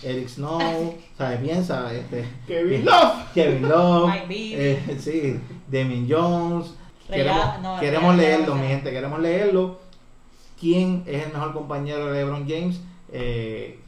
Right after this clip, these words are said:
Speaker 1: ¿qui-, quién piensa usted que es el mejor compañero de LeBron James que ha tenido a su lado?
Speaker 3: Mi gente, eh, queremos saber, opinen y compartan para crear este debate. Vamos con el último segmento de la noche, el clutch.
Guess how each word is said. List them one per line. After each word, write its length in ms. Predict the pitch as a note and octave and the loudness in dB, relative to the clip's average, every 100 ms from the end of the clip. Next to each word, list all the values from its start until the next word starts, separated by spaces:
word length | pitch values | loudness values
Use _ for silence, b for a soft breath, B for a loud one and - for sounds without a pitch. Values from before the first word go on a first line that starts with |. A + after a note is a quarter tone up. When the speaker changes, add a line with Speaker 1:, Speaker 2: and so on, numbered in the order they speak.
| - | -16
Speaker 1:
¿qui-, 220 | C3+ A#2+ - | -12 -12 -6
quién 200 | D#3 D#3+ | -6 -2
piensa 220 | D#3+ E3+ | -2 -2
usted 180 | F3+ F3 | -4 -4
que 60 | |
es 60 | D3 | -4
el 40 | |
mejor 200 | C#3+ C#3+ | -6 -8
compañero 460 | C#3 C#3 C#3+ D3 C#3+ | -8 -8 -8 -6 -6
de 80 | C3 | -6
LeBron 320 | A#2+ A#2+ A#2+ | -6 -8 -8
James 180 | A#2 A#2 | -8 -10
que 80 | - | -10
ha 80 | A2+ | -10
tenido 220 | A#2+ A#2 | -8 -8
a 40 | |
su 120 | A#2 | -8
lado? 260 | G#2 F#2+ F2+ - b b b - | -10 -10 -12 -16 b b b -20
Speaker 3:
Mi 160 | - C3+ | -12 -8
gente, 380 | C#3+ C#3+ C3+ A2+ | -8 -8 -12 -14
eh, 500 | B2+ B2 B2 B2 A#2+ - - - - - - - - - | -10 -8 -6 -8 -10 -18 -20 -20 -20 -18 -14 -14 -16 -14
queremos 320 | C3+ C3+ D3 | -10 -8 -8
saber, 320 | C#3+ A#2 A2 A2 - - | -10 -12 -12 -18 -20 -20
opinen 640 | A#2+ D#3 E3+ D#3+ D3+ D3 | -10 -8 -6 -8 -10 -12
y 240 | A#2+ A2+ - | -16 -18 -18
compartan 760 | A#2 C#3 D3+ C#3+ C#3 C3+ B2 | -16 -10 -10 -10 -12 -12 -14
para 260 | A#2+ A#2 A2+ | -14 -16 -14
crear 220 | A#2+ B2 | -12 -12
este 200 | C3 C#3+ | -10 -8
debate. 380 | C3+ A#2+ A2+ - - b b b b b b - - - - | -8 -8 -12 -16 -20 b b b b b b -20 -20 -20 -14
Vamos 220 | C#3 E3 | -10 -8
con 160 | E3+ E3 | -8 -8
el 60 | E3 | -8
último 280 | E3 F3 | -6 -6
segmento 560 | E3+ C#3+ C#3+ F#3 F3+ D#3+ | -6 -8 -8 -8 -8 -6
de 120 | E3+ | -4
la 140 | F#3+ F#3 | -2 -2
noche, 420 | F#3+ E3 D#3 D3+ | -4 -6 -8 -10
el 260 | D#3 C#3 A#2+ | -8 -8 -8
clutch. 500 | D3+ C#3+ - - | -8 -8 -10 -18